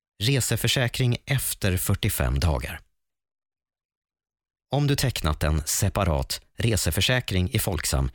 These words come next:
gäller den med motsvarande omfattning som din befintliga hemförsäkring,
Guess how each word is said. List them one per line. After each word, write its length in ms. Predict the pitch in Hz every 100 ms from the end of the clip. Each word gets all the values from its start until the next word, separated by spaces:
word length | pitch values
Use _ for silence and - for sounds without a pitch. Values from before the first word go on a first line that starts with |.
| - _ -
gäller 360 | 107 123 123
den 300 | 85 76 71 -
med 140 | 87 90
motsvarande 720 | 110 110 - 120 120 120 120
omfattning 720 | 123 82 - 73 - 76 73
som 220 | 107 90
din 200 | 73 64
befintliga 640 | 95 - 123 113 - 71 71
hemförsäkring, 800 | 101 73 - 117 107 - 62